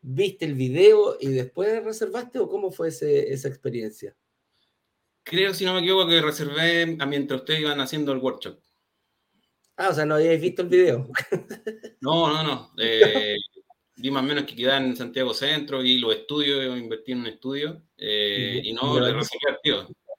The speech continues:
Speaker 2: Lo que sí, no reservé una entrevista para el día siguiente, tuve que esperar el fin de semana, el, el, el lunes o el martes creo que me entrevistaron.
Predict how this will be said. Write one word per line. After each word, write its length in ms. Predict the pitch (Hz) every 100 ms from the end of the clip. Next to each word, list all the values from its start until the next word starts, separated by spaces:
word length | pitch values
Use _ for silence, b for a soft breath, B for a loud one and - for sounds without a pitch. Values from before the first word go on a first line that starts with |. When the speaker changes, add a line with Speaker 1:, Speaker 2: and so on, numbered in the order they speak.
| _ -
Speaker 2:
Lo 100 | 131
que 120 | 131
sí, 200 | 127 165
no 140 | 180 156
reservé 760 | 156 135 123 151 170 170 165 165
una 140 | 160
entrevista 300 | 160 160 165
para 60 | 151
el 80 | 151
día 80 | 147
siguiente, 360 | 147 170 156
tuve 140 | 127 127
que 80 |
esperar 240 | 123 131 135
el 60 |
fin 160 | 127 131
de 60 | 123
semana, 420 | 110 139 110 98
el, 280 | 98 95 87
el, 260 | 90 87 90
el 80 |
lunes 320 | 90 151 175 170
o 60 |
el 60 | 151
martes 280 | 180 - -
creo 140 | 151
que 80 | 139
me 60 |
entrevistaron. 580 | 131 - 117 - 104 92